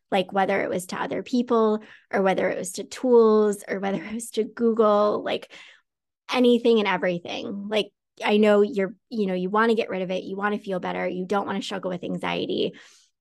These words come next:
But such a big piece of what's gonna help you to overcome the things that you're struggling with is you, and actually giving yourself the opportunity to see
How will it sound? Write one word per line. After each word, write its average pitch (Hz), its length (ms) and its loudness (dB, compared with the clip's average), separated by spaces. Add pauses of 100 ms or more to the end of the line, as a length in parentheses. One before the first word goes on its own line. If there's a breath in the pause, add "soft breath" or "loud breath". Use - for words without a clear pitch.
(760)
But 214 240 -2
such 220 360 -8
a 208 80 0
big 190 320 -4
piece 202 540 -2
of 180 160 -8
what's 185 180 -6
gonna 180 160 -8
help - 360 -6
you 208 300 0
to 220 200 -12
overcome 190 560 -6
the 208 80 -6
things 226 220 -2
that - 100 -8
you're 220 100 -4
struggling 214 480 -6
with 220 200 -4 (120)
is 180 280 -6
you, 185 520 -4 (120)
and 214 140 -4 (100)
actually 190 720 -6 (340 loud breath)
giving 220 320 6
yourself 190 420 -4
the - 120 -4
opportunity 185 720 -6
to 190 120 -8
see 190 580 -2